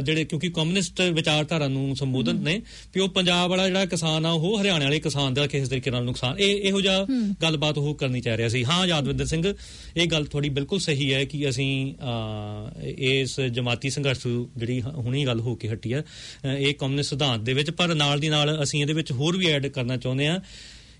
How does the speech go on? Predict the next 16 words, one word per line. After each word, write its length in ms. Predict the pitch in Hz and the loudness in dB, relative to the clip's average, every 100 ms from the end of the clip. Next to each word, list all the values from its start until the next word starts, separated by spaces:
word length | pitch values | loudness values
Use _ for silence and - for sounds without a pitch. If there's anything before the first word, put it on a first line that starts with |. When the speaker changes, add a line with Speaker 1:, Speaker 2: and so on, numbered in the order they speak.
| - | -6
Speaker 1:
ਕਿ 400 | 196 202 220 214 - - - - - - | 2 2 4 0 -6 -20 -20 -20 -20 -6
ਜਿਹੜਾ 560 | 147 170 202 208 214 - - - - | 0 2 4 2 0 -4 -12 -20 -4
ਕਮਿਊਨਿਸਟ 380 | 180 196 214 208 | -2 0 0 0
ਸਿਧਾਂਤ 340 | 202 180 147 139 | 2 2 2 2
ਦਾ 60 | |
ਜਿਹੜਾ 120 | 165 | 2
ਬੇਸ 420 | 170 135 135 139 139 | 2 2 2 2 2
ਹੈ, 260 | 131 185 - 170 | 0 -2 -4 -2
ਉਹ 140 | 165 | 0
ਇਹ 200 | 147 143 | 2 2
ਹੈ 120 | 135 | 0
ਕਿ 280 | 156 196 180 151 | 0 -2 -2 -2
absence 640 | 156 147 - 175 170 - 165 | 0 0 0 -2 -2 -2 -4
of 40 | |
state, 720 | - - - 131 127 151 247 - - - - - - - - - - - | -4 -6 0 2 2 0 -4 -6 -20 -20 -20 -20 -20 -20 -20 -20 -14 -2
class, 640 | 147 131 123 165 - 233 | 2 2 2 0 0 -2